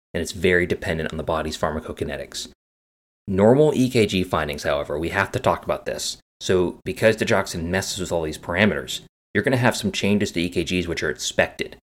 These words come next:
We would be remiss not to mention the common expected E K G findings associated with therapeutic digoxin therapy,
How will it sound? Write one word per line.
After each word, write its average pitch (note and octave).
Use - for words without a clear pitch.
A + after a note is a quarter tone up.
We A#2
would A#2
be G2
remiss F2+
not F2+
to -
mention E2+
the -
common F#2+
expected -
E E2+
K D#2+
G F2+
findings D2+
associated F2
with D#2
therapeutic E2
digoxin D2+
therapy, F2